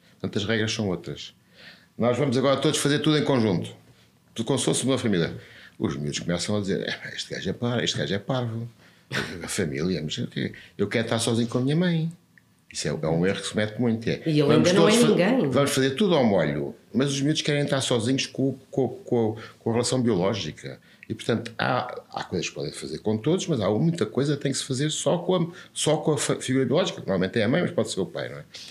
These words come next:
Speaker 1: Porque os miúdos querem estar sozinhos, não querem aquele intruso. Depois, com o tempo, as coisas podem, eh, adaptar,
Speaker 2: Mudar.
Speaker 1: mudar e serem parecidos com uma família normal. Normal no sentido tra-, clássico.
Speaker 2: Tradicional. Uhum.
Speaker 1: Mas nunca são iguais, nunca é a mesma coisa. Aqui, a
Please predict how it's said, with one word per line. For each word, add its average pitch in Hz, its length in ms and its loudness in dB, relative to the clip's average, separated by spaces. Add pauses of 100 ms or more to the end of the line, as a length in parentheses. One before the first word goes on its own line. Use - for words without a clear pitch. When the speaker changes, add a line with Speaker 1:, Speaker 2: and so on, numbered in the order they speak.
Speaker 1:
Porque 151 180 -8
os 104 120 -4
miúdos 135 180 2
querem 135 260 0
estar 117 280 0
sozinhos, - 580 -4
não 85 100 -6
querem 98 260 0
aquele 92 300 0
intruso. 80 520 -6 (500)
Depois, - 320 0
com 143 120 2
o 135 120 2
tempo, 156 380 2
as 156 100 0
coisas 139 300 2
podem, 139 580 0 (540)
eh, - 180 -14 (540)
adaptar, 85 540 0
Speaker 2:
Mudar. - 0 -
Speaker 1:
mudar 104 640 0 (240)
e 104 80 0
serem 127 300 2
parecidos 151 580 2
com - 140 -4
uma 98 100 0
família 82 320 0
normal. 58 460 -8 (100)
Normal 82 420 -4
no 156 140 -10
sentido - 400 -10
tra-, 78 160 -10 (320)
clássico. 87 300 0
Speaker 2:
Tradicional. 151 380 -2 (180)
Uhum. 165 100 0
Speaker 1:
Mas 139 140 4
nunca 196 240 2
são 156 180 2
iguais, 90 240 0
nunca 160 140 0
é 151 40 2
a 143 40 2
mesma 113 140 0
coisa. - 200 -12 (260)
Aqui, - 200 -4
a - 20 2